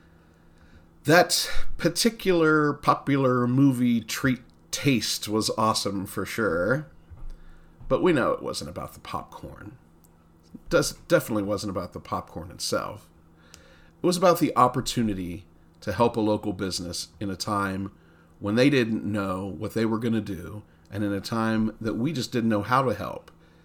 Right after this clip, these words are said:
So when the opportunity came to buy popcorn, people responded. Kathy and I went down and we waited in line for nearly an hour and loved every minute of it.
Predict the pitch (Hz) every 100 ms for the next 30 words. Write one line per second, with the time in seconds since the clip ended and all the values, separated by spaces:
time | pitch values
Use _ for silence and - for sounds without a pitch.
0 | _ _ _ - 135 123 120 120 123 -
1 | 180 165 110 117 107 104 98 - 117 -
2 | 101 76 104 131 - - - - - 117
3 | 107 87 87 - 71 58 - - - -
4 | - - - - 123 123 139 110 104 95
5 | 95 95 98 - - 98 101 117 - 101
6 | 101 95 92 92 - - 104 110 101 107
7 | 110 110 117 - 101 101 107 107 107 98
8 | 98 95 101 98 95 98 131 127 92 139
9 | 185 - - - - - - - 95 98
10 | 87 92 90 101 104 104 98 95 85 69
11 | 50 50